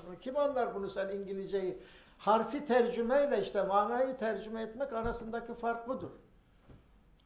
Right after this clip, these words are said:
Biz Erol'la, rahmetliyle konuşurduk, Erol Güngör'le.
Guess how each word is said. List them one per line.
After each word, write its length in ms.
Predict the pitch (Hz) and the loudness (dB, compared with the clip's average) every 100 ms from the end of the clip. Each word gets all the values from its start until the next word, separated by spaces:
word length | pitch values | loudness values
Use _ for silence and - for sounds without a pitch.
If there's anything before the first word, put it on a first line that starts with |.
| - - - | -20 -20 -10
Biz 160 | 170 - | -10 2
Erol'la, 540 | 202 208 214 208 180 | 4 4 2 2 2
rahmetliyle 720 | 185 - 196 196 202 196 185 | 2 0 -6 -4 -2 -2 -4
konuşurduk, 600 | 190 190 190 185 156 143 | -4 -6 -8 -8 -8 -8
Erol 260 | 156 165 156 | -6 -4 -4
Güngör'le. 580 | 151 156 147 143 123 | -6 -10 -8 -6 -8